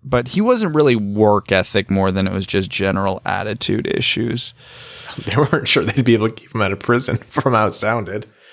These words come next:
Speaker 1: Right. Um,
Speaker 2: Yeah, it's, it's still, I don't know. With how far we've been, like, doing our deep dives, I think you're right. I think there hasn't been enough time to kinda do a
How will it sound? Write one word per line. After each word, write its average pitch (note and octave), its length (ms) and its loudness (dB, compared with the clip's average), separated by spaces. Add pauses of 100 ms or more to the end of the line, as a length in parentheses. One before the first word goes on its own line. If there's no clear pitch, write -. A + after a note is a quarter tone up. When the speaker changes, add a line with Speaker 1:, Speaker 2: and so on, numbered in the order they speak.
Speaker 1:
Right. G#2+ 400 0 (200)
Um, A2 560 -4 (1700)
Speaker 2:
Yeah, C#3 280 -4
it's, C3+ 260 -6
it's C3+ 240 -6
still, C#3+ 560 0
I C3+ 80 2
don't C#3+ 140 4
know. A#2 340 2 (280)
With C3+ 200 2
how C#3 240 2
far B2+ 440 6
we've A2+ 200 2
been, A2 160 0
like, G2+ 180 0
doing A2 260 2
our A2 60 4
deep G#2 200 2
dives, G2+ 200 4
I G2 60 2
think G#2+ 200 0
you're G2 120 4
right. F2+ 200 2
I F2 40 0
think G2+ 180 -2
there G#2 80 2
hasn't F#2 240 -2
been F2+ 80 -2
enough F2 280 -4
time F2 220 -4
to F#2 120 -4
kinda F#2 260 -4
do F2+ 160 -2
a E2 140 -2